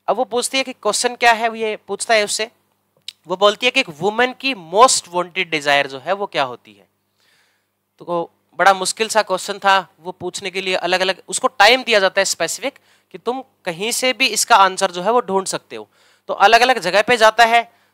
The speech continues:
बहुत सारे आंसर्स मिलते हैं, लेकिन कोई भी आंसर सेटिस्फेक्शन वाला नहीं था। तब इसको एक ओल्ड वुमन मिलती है, वो बूढ़ी औरत उसको बोलती है कि मैं तुम्हें इसका सही आंसर बता सकती हूँ, ठीक है, लेकिन एक कंडीशन पे,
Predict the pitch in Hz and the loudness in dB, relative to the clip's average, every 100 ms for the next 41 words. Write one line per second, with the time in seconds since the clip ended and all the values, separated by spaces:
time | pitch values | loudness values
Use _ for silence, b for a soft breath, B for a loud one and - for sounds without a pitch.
0 | _ - 214 - 226 214 208 233 220 214 | _ -6 -4 2 4 4 2 -2 -4 -6
1 | 214 226 233 220 247 247 247 262 247 226 | -4 -4 -2 -2 -4 -4 -2 0 0 0
2 | 214 247 - 220 214 - 214 - 208 196 | 0 -6 -2 -4 -4 -8 -8 -6 -2 0
3 | 202 151 156 127 - _ _ b b b | 0 -4 -12 -20 -20 _ _ b b b
4 | _ 240 247 - 262 262 262 - _ _ | _ 0 0 0 2 2 0 -4 _ _
5 | - 208 240 190 190 190 190 160 147 170 | 0 4 4 0 -4 -4 -4 -6 -8 -8
6 | 185 196 196 190 160 180 220 196 196 196 | -4 -2 -2 -4 -4 -6 0 0 0 -4
7 | - 185 156 147 175 175 269 b b b | -10 -8 -8 -8 -8 -6 -6 b b b
8 | _ 208 175 151 208 262 220 208 214 - | _ -12 -12 0 2 2 0 -4 -4 -2
9 | 208 - 160 180 170 170 185 156 143 139 | -2 -2 -4 -4 -4 -4 -8 -8 -8 -8
10 | - _ 147 190 277 _ _ _ - 240 | -10 _ -16 -14 -16 _ _ _ -4 -2
11 | 196 214 269 262 - 214 262 - 175 156 | 0 -2 -2 -12 -2 2 2 0 -4 -4
12 | 147 131 117 107 | -6 -8 -14 -20